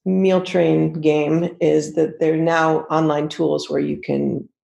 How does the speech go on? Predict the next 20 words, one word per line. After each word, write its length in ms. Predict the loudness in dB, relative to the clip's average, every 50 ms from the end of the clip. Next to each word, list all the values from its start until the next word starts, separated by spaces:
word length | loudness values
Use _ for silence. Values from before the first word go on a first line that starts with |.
| _ _ -4
you 80 | -4
know, 80 | -2 -2
register 1000 | 2 2 2 2 2 -2 -8 -10 -6 -4 -2 0 2 2 2 0 0 -2 -6 -10 _ _ _ _ _ -6
the 80 | -4
family 480 | -2 0 0 0 2 2 0 2 2 2
or 100 | 0 0
the 60 | -2
person 380 | -4 -4 -4 -4 -2 -2 -2 -2
that's 200 | -4 -4 -6 -6
receiving. 600 | -6 -6 -4 -2 0 0 2 2 0 0 -2 -6 -10 -18 -20 -20 -20 -20 -20 _ _ _ _ _ -2
And 200 | 0 2 2 2
those, 560 | 2 2 2 2 2 0 -2 -4 -8 -10 -8 _ -2
although 260 | 0 2 2 2 4
I 140 | 2 2 0
tend 300 | -2 -2 0 0 0 0
to 160 | -2 -4 -6 -10 -18 -20
favor 380 | -6 -2 0 0 0 0 -2 -4
human 300 | -2 -2 0 2 2 2
interaction 540 | 2 0 0 0 0 -2 -4 -4 -4 -2
over 480 | -2 -2 0 0 0 0 -2 -4 -8